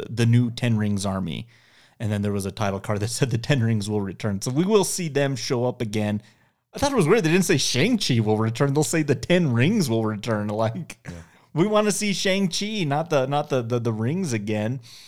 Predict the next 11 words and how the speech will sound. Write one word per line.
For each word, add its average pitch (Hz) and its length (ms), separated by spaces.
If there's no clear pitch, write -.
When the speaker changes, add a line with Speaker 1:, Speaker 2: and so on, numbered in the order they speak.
Speaker 1:
But 107 640
we 135 80
got 175 160
our 175 120
teases 190 580
there. 156 640
Anything 208 320
else 190 220
you 202 60
wanna 190 180
say, 190 540